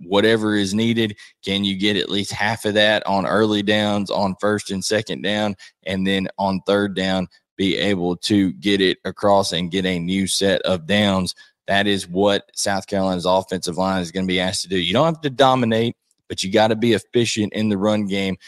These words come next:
And also, it wouldn't hurt if you trended a little bit more towards that,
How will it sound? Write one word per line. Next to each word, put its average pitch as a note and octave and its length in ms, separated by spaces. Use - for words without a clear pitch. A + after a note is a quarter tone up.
And G2 180
also, G2 500
it F2+ 160
wouldn't G2 440
hurt C3 400
if F2+ 240
you G2 160
trended G#2+ 540
a F#2 80
little A#2 180
bit B2 320
more B2+ 300
towards C#3+ 480
that, G#2+ 240